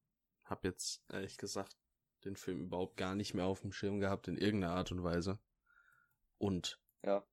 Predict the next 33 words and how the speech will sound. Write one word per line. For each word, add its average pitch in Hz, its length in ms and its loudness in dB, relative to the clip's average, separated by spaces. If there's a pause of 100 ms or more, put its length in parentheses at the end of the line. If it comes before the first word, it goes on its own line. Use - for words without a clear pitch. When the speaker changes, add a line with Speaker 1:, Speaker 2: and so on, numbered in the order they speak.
Speaker 1:
mein 92 160 0
Interesse 92 460 4
ist - 80 2
jetzt 92 180 6
auch 90 80 10
nicht 98 200 4
gerade 90 300 6
geweckt. - 560 2 (1160)
Speaker 2:
Nee. 110 280 4 (680)
Also 104 220 6
der, 120 100 12
Speaker 1:
Aber 135 80 6
Speaker 2:
der, - 200 10 (260)
also 117 200 4 (100)
es - 140 2
ist - 180 0
kein 139 240 6
grottenschlechter 123 640 4
Film. 95 340 0 (420)
Vielleicht 113 260 10
klang 127 300 4
das 131 140 4
jetzt 120 160 0
so, 131 60 4
es - 160 6
ist - 140 2
wirklich - 260 0
kein 123 180 2
grottenschlechter 113 580 -2
Film. 110 160 -2 (500)
Man 104 140 2
kann 127 240 2
sich 131 340 0